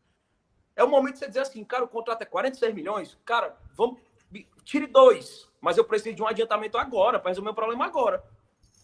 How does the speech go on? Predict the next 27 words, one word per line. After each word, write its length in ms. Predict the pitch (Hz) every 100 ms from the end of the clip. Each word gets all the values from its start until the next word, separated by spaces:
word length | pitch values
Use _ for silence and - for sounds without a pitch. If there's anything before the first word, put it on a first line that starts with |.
| - _ _ _ - _ _ _ - _ _ _ _ -
É 100 | 180
perder 400 | 247 233 226 277
dinheiro 520 | 277 294 202 226 277
pra 160 | 254
resolver 360 | 240 240 226 233
problemas 580 | 233 240 208 233 320 -
de 120 | 202
vestiário. 520 | 302 339 - 302 262 254
O 20 |
futebol, 500 | 240 196 190 269 202
nesse 220 | 196 -
momento, 300 | 185 202 -
é 60 | -
urgência. 500 | 320 392 381 - - _ _ _ _ _ -
É 80 | -
urgência. 440 | 269 302 - - _ _ _ - -
E 80 |
se 100 | 190
ele 100 | 240
tivesse 340 | 262 233 226 170
dito, 200 | 180 180
"Eu 60 | 180
vou 120 | 208
vender 260 | 214 180
o 80 | 233
Jonathan, 540 | 147 156 190 160 - - _ _ _ _ -
porque 480 | 175 - 180 175